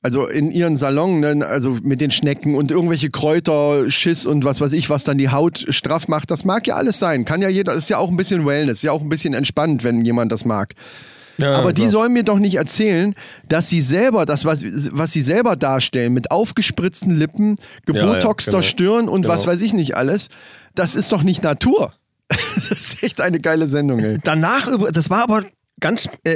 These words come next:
Speaker 2: explizit waren das Salons aus Berlin, also die gehen immer in, in eine andere Stadt.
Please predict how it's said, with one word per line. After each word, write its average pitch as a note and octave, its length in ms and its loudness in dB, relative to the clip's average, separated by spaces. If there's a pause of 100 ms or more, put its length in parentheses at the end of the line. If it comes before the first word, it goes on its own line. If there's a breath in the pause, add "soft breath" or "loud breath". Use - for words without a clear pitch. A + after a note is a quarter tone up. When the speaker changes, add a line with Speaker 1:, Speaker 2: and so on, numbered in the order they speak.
Speaker 2:
explizit E3+ 600 -2
waren F3+ 140 0
das F3 160 2
Salons D#3 400 0
aus D#3 160 -2
Berlin, C#3+ 420 0
also C#3+ 160 0
die C#3 80 0
gehen D3 180 0
immer D3 260 0
in, C3+ 160 2
in B2 340 0
eine C3 60 -2
andere B2+ 260 0
Stadt. - 380 -4